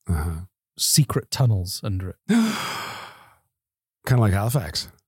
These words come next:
Speaker 2: Except they're not secret anymore. They were secret.
Speaker 1: You know the secret tunnels around underneath
Speaker 2: Yeah, yeah, yeah.
Speaker 1: Halifax,
Speaker 2: I know
Speaker 1: right?
Speaker 2: the
Speaker 1: Like,
Speaker 2: secret
Speaker 1: they're all over the fucking place.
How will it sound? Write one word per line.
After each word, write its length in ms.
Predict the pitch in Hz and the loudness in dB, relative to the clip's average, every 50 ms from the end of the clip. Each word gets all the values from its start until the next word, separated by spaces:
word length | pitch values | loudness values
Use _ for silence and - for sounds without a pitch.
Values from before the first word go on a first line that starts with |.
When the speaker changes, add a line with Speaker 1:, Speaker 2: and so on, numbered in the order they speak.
| _ _ - | _ _ -2
Speaker 2:
Except 220 | 165 - 170 147 | 0 2 4 4
they're 80 | 156 156 | 4 4
not 100 | 151 - | 4 2
secret 320 | - 147 131 - 143 131 | 2 2 0 0 -2 -2
anymore. 320 | 113 110 117 110 101 98 | -2 -2 0 -2 -2 -2
They 80 | 95 104 | -4 -2
were 220 | 107 131 143 139 | 2 2 2 2
secret. 360 | 120 - - 110 101 - - 123 | 2 0 0 -2 -2 -2 0 0
Speaker 1:
You 60 | 131 | 2
know 80 | 143 | 2
the 100 | 135 123 | 2 2
secret 240 | 110 - 123 - 110 - | 2 2 0 0 0 0
tunnels 220 | 110 101 92 82 | 0 0 -2 -2
around 200 | 87 85 80 78 | -4 -4 -4 -4
underneath 300 | 92 104 104 101 90 190 | -6 -6 -6 -4 -2 2
Speaker 2:
Yeah, 40 | 180 156 | 2 2
yeah, 40 | |
yeah. 100 | 135 123 101 92 | 2 2 0 -2
Speaker 1:
Halifax, 160 | 85 80 123 | -2 -2 0
Speaker 2:
I 20 | |
know 60 | 117 | 0
Speaker 1:
right? 40 | 117 104 | 0 0
Speaker 2:
the 40 | 101 | -2
Speaker 1:
Like, 60 | 104 | -2
Speaker 2:
secret 160 | 110 - 95 - - | -2 -4 -6 -4 -2
Speaker 1:
they're 100 | - 101 | -2 0
all 360 | 98 98 95 92 90 90 - - | 0 0 0 -2 -4 -6 -6 -6
over 200 | 101 92 85 87 | -4 -4 -4 -4
the 80 | 82 82 | -4 -4
fucking 280 | - 92 85 - 85 | -4 -4 -4 -6 -6
place. 400 | 80 - 90 80 78 - - - | -6 -6 -6 -4 0 0 0 0